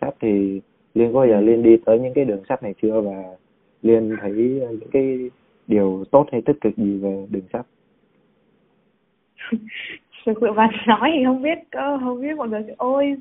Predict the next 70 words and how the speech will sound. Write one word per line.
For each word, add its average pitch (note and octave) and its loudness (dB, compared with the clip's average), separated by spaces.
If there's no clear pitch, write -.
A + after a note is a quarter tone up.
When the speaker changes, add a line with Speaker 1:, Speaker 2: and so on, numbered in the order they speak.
Speaker 2:
vậy A3+ -8
mà G#3+ -8
công C4 -8
nhận A#3 -4
là A3 -6
fan C4 0
đọc A#3 -4
sách", D#4 -2
nhưng C#4+ -12
mà A3+ -6
mình G#3 -8
rất C4+ -4
là D4 -4
ít D#4+ -10
khi B3+ -8
đi A#3+ -12
đường A3 -6
sách C#4+ -18
mọi G3 -14
người F#3+ -10
ạ. - -12
Mình G3+ -14
thích C#4 -20
đi C4+ -8
nhà A3 -4
sách C#4 -6
hơn. A3+ -6
Mình G#3 -10
thích C#4 -6
đi B3 0
Speaker 1:
Ừ. A#3 2
Speaker 2:
nhà - 0
sách D4 -4
hơn C4+ -2
là G#3+ -2
đi A3+ -2
đường G#3+ -2
sách C#4+ -2
ấy. D#4 -8
Tại G#3+ -4
vì G#3 -6
một G3+ -6
phần G#3 -2
thấy G#3+ -2
là B3 0
đường G#3 -6
sách D#4+ -8
thì A3 -8
mình G3+ -10
có A#3+ -2
dịp B3+ -6
đi A#3+ -8
đường A3 -6
sách D#4 -4
ở B3+ -4
quận G#3+ -6
một, G3+ -4
mình G3+ -10
cũng C#4 -20
không B3+ -4
nhớ A#3+ -2
tên B3+ -2
đâu. A#3+ -4
Nó C4+ -6
nằm B3 -4
trên B3 -2
hai B3+ -2
đường G#3 -4
Hai B3+ -4
Bà G#3 -2